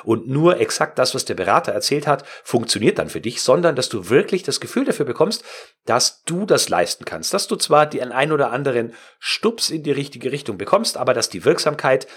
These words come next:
von dir selbst ausgeht und du das selbst schaffst im Unternehmen, dass du selbst die Fortschritte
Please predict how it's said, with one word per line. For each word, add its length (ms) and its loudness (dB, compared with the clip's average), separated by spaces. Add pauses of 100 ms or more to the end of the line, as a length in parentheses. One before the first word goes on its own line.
(260)
von 300 2
dir 340 0
selbst 480 2
ausgeht 640 2 (280)
und 360 -4
du 320 -4 (280)
das 500 2 (220)
selbst 440 2
schaffst 380 -4
im 160 -8
Unternehmen, 400 -6
dass 220 -6
du 160 -6
selbst 400 4
die 40 -6
Fortschritte 720 0